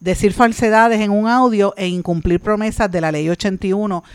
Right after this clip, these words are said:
y del retiro, y dice que se sentían traicionados por Gregorio Matías. Y nosotros llamamos a Gregorio Matías y él di-,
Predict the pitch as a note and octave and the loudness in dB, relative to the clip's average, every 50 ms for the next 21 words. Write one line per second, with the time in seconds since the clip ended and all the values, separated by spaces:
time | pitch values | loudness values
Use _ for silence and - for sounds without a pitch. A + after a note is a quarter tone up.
0 | - - - - - F3 E3+ E3+ E3+ D#3+ D#3 D3 - E3+ D#3 - E3+ F#3+ G3 F3 | -20 -20 -20 -14 -8 -6 -4 -2 -2 -2 -4 -4 -6 -6 -4 -4 -2 -2 0 0
1 | D#3+ D#3 D3 D3 - - G3 G3 F#3+ - F#3 - F3 D#3 D3+ - E3+ E3 E3 F3 | 0 -2 -6 -8 -8 -8 -8 -6 -6 -6 -6 -6 -4 -6 -6 -6 -4 -4 -4 -4
2 | F#3+ G#3 G#3 G3+ _ _ _ - A3 G3+ G3 F#3 - - G3 E3+ E3 F3+ G3+ G#3 | -4 -6 -8 -10 _ _ _ 0 0 2 2 0 2 2 2 4 4 4 4 4
3 | G#3+ G3+ - F#3 F3 D#3+ D3+ D#3+ D3+ C#3+ C#3 C#3+ D3+ D#3 D#3+ E3 F#3 E3+ D#3+ - | 2 2 0 -2 -4 -2 -4 -4 -4 -4 -2 0 2 2 2 2 2 0 -4 -4
4 | D#3 D3+ D3 C3+ C3 B2+ - - - _ _ - - _ - _ - F3 F3 E3+ | -6 -8 -8 -10 -12 -14 -18 -20 -20 _ _ -20 -20 _ -20 _ -10 -8 -6 -2
5 | E3 F#3+ G#3 A#3 C4 B3 B3+ A#3+ A3+ A#3 B3 C4+ C#4 C#4+ C4 B3 A3+ G#3+ A3 A3+ | 0 2 4 4 4 4 4 2 2 2 0 0 0 0 2 2 2 2 2 0
6 | A#3+ B3 A#3+ A#3+ A#3+ A#3+ A#3+ A#3+ B3 B3+ B3+ - - - - - _ _ - E3+ | 0 -2 -4 -4 -6 -6 -8 -8 -8 -8 -10 -14 -20 -20 -20 -20 _ _ -10 -8
7 | F3+ F3 F3 G#3 G#3 G3+ | -8 -6 -6 -6 -8 -8